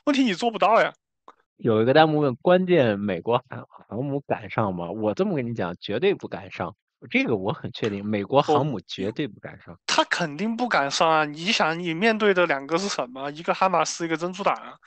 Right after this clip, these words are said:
Speaker 1: 这两人，哈马斯不确定，真主党是确定有反舰导弹的。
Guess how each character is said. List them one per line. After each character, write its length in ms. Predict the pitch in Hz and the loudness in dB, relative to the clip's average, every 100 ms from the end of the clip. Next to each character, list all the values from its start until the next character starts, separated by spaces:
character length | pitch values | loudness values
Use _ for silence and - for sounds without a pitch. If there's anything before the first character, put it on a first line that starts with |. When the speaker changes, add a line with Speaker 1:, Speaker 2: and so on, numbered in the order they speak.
| - | -8
Speaker 1:
这 120 | - | 0
两 200 | 220 156 | 2 4
人， 240 | 147 156 175 - - - - | 2 0 0 -6 -20 -20 2
哈 140 | 262 | 6
马 120 | 240 | 6
斯 160 | 190 226 | 4 -2
不 140 | 196 | -2
确 220 | 175 233 | 2 2
定， 320 | 180 190 147 143 _ - | 2 0 -2 -4 _ -16
真 140 | - 233 | -2 0
主 100 | 262 | 2
党 240 | 233 135 | 2 0
是 140 | 139 196 | 0 -2
确 320 | - 285 220 | 2 4 4
定 200 | 214 180 | 2 2
有 200 | 147 170 | 2 2
反 220 | - 135 | 0 -2
舰 160 | 156 170 | 0 0
导 140 | 135 | 0
弹 200 | 147 147 | 0 -2
的。 100 | 135 | -4